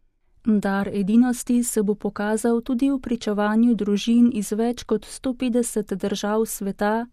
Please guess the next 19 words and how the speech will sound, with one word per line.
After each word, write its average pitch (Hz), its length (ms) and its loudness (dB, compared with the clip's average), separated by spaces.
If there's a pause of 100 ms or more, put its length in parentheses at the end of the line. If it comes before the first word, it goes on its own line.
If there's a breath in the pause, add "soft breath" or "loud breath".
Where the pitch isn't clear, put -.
(100)
ki 202 180 -4
ga 190 140 0
bodo 202 360 2
na 196 140 2
poseben 220 580 0
način 240 640 4
ponudile 233 600 2
med 226 200 4
evharistično 233 920 0
slovesnostjo 220 920 0
v 214 60 2
nedeljo, 220 640 2
tretjega 190 560 -4
junija, 220 600 2
katero 185 440 -4
bo 185 140 -4
vodil 202 480 0
sveti 220 480 -2
oče. 190 500 -2